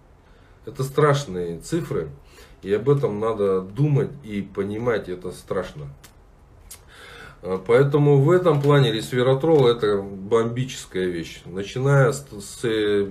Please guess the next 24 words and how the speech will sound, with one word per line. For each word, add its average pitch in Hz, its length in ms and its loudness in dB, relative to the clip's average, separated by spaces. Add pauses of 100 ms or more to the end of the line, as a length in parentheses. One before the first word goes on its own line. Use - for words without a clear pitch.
(160)
этиологии, 123 640 2
происхождения 113 840 0
атеросклероза, 101 760 -4
укрепления 110 680 -4
иммунитета, 110 800 -4 (520)
потому 123 360 -2
что, 117 440 0 (340)
э, 95 200 -8 (120)
э, 98 380 0
я 113 120 0
ещё 113 240 -2
раз 107 140 0
повторюсь, 127 680 0 (920)
белок 135 440 4
сиртуин — 180 600 0
это 139 220 -2
собственный 104 600 0
белок, 110 540 0 (320)
который 139 400 4
участвует 135 640 -2
в - 40 -18
физиологических 113 800 -4
пробле-, 120 600 2 (160)
про-, 101 180 -2